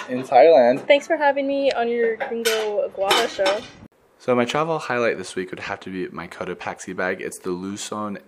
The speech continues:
Speaker 1: eighteen. It's the one that people get when they do Questival. And it's super nice 'cause I use it as an everyday bag 'cause it's just open drawstring. It's not structured and it compacts down really ni-, nicely. The bag itself is super light. But then when I went on this trip that weekend, I was actually able to get, just, we were there for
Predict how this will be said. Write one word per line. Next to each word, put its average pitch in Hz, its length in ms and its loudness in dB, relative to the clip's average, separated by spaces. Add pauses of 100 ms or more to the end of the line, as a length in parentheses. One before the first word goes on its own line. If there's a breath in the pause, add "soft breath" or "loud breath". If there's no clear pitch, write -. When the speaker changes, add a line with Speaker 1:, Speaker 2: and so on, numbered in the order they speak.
Speaker 1:
eighteen. 92 580 -6
It's 80 180 -10
the 101 80 -6
one 95 160 -4
that - 100 -6
people 90 180 -10
get 82 180 -4
when 87 80 -10
they 87 80 -14
do 82 220 -8
Questival. 90 800 -4 (320 loud breath)
And 113 120 -4
it's - 140 0
super 143 260 -4
nice 120 200 -4
'cause 117 120 -8
I 110 40 0
use 104 260 -4
it 123 80 0
as 113 220 -2
an 104 100 -6 (220)
everyday 98 420 -2
bag 87 340 -6
'cause - 280 -18
it's - 340 -6
just - 320 -10
open 104 280 -2
drawstring. 87 480 -6
It's - 160 -14
not 90 180 -10
structured 90 760 -8
and 98 260 -6
it 87 140 -8
compacts 90 480 -8
down 95 240 -6
really 90 220 -4
ni-, 85 220 -10
nicely. 90 360 -12
The 82 140 -12
bag 78 220 -12
itself - 340 -12
is - 100 -16
super 76 280 -16
light. 80 340 -12
But 95 120 -10
then 104 200 2
when 101 80 -4
I 95 80 -2
went 92 180 -4
on 95 120 -6
this 90 160 -10
trip 165 320 -4
that 85 180 -6
weekend, 87 400 -8
I - 80 -6
was 95 200 -4
actually - 340 -6
able 92 120 -8
to 95 60 -10
get, 85 320 -6
just, - 280 -10
we 98 80 -4
were 95 80 -2
there 90 160 -2
for 90 320 -4